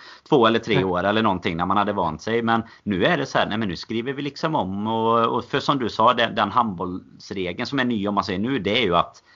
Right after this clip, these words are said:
Speaker 1: du inte får typ ta ner, den får inte studsa på din hand och du lägger in den i straffområdet. Alltså direkt
Speaker 2: Exakt.
Speaker 1: mål. Men detta är ju bara, alltså det,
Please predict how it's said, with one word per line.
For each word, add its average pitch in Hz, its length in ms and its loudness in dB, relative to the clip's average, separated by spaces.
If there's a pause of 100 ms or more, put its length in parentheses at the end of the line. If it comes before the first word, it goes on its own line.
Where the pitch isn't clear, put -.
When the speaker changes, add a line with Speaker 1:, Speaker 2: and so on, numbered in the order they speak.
(160)
Speaker 1:
du 113 100 0
inte 90 240 -2
får 90 120 -6
typ 87 200 -6
ta 104 100 0
ner, 76 320 -4
den 123 140 0
får 143 80 0
inte 123 100 -4
studsa 110 320 -6
på 101 80 -8
din 95 160 -4
hand 87 220 0
och 87 80 -6
du 82 160 -6
lägger 82 240 -6
in 76 180 -6
den 73 140 -8
i 82 40 -6
straffområdet. 80 640 -8
Alltså 90 180 -2
direkt 104 380 0
Speaker 2:
Exakt. - 180 -12
Speaker 1:
mål. 98 340 0 (220)
Men 92 160 -6
detta - 400 -4
är 110 120 -2
ju 76 180 -6
bara, 90 240 0
alltså 73 280 -2
det, 67 180 -6